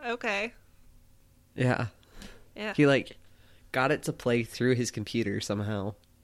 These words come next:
Speaker 2: He's a, he's a
Speaker 1: He had an
Speaker 2: tech
Speaker 1: emulator?
Speaker 2: nerd. Sure. I didn't know how it worked. I just accepted it
Speaker 1: <laughs>
Speaker 2: and was
Speaker 1: No
Speaker 2: really
Speaker 1: one know-
Speaker 2: bad at it.
Speaker 1: No one knows how technology works, really.
Speaker 2: Technology frightens me.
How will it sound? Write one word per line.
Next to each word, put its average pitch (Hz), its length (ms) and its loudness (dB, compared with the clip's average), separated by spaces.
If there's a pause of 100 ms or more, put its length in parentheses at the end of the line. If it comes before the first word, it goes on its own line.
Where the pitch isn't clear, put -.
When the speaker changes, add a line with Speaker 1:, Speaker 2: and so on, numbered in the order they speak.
(140)
Speaker 2:
He's 135 220 -8
a, 120 120 -2
he's 127 280 -2
a 95 100 0 (340)
Speaker 1:
He 269 60 -6
had 247 120 0
an 226 100 -2 (120)
Speaker 2:
tech 226 80 -2
Speaker 1:
emulator? 226 300 0 (100)
Speaker 2:
nerd. 107 180 -4 (1080)
Sure. 110 480 -4 (580)
I 117 140 -6
didn't 104 220 -2
know 107 80 -4
how 104 220 -4
it - 80 -6
worked. 113 260 -4
I 110 80 -2
just 104 200 -6
accepted - 460 -6
it 117 220 0 (200)
Speaker 1:
<laughs> 277 180 -4
Speaker 2:
and 285 300 0 (120)
was 123 180 0
Speaker 1:
No 247 80 2
Speaker 2:
really 120 140 6
Speaker 1:
one 120 60 2
know- 123 80 8
Speaker 2:
bad 110 200 6
at 113 120 2
it. 135 220 2
Speaker 1:
No 427 180 8
one 285 220 2
knows 233 300 -2
how 196 160 -4
technology 185 840 -6
works, 180 540 -6
really. 185 640 -8 (760)
Speaker 2:
Technology 135 680 2
frightens 113 640 4
me. 117 340 0